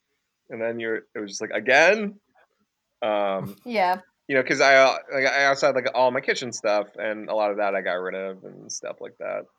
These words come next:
Speaker 2: Yeah, we definitely had to dedupe some stuff there as well. And also, like, I think we did do some upgrading also, like, now that, you know,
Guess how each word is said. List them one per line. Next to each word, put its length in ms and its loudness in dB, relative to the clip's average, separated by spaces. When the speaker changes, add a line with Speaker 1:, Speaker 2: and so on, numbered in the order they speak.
Speaker 2:
Yeah, 280 -2
we 120 -10
definitely 300 -6
had 160 -6
to 100 -12
dedupe 520 -12
some 300 -16
stuff 300 -12
there 400 -8
as 180 -18
well. 360 -4
And 120 -2
also, 300 -4
like, 260 -2
I 120 -6
think 200 -10
we 100 -10
did 260 -12
do 160 -12
some 560 -8
upgrading 760 -8
also, 520 -10
like, 380 -12
now 320 -6
that, 260 -6
you 80 -18
know, 260 -12